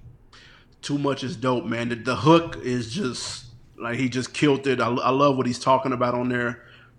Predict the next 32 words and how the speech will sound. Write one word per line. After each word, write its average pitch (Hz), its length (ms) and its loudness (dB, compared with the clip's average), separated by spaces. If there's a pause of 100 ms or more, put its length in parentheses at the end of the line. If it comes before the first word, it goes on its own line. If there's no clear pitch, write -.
Real 123 260 0
talk. 123 500 0 (340)
Ten 262 240 4
Bands 226 340 0
is 220 80 -4
cool. 151 480 2
You 170 180 -8 (140)
know 151 60 0
what 151 100 2
I - 20 2
mean? 151 240 0
It's 156 140 -6
a 151 40 -10
cool 131 540 -6 (240)
record. 120 600 -4 (520)
But 123 260 -2
it 135 140 0
just, - 460 -6
Too 180 140 -2
Much 160 280 2
has 135 200 2
substance. 143 600 0
It's 123 120 -6
just, 117 380 -8
it, 120 200 -6
it, 127 180 -2
it 123 120 -4
beats 123 240 -2
it 113 80 -4
out 110 200 -4
to 101 100 -16
me. 104 240 -12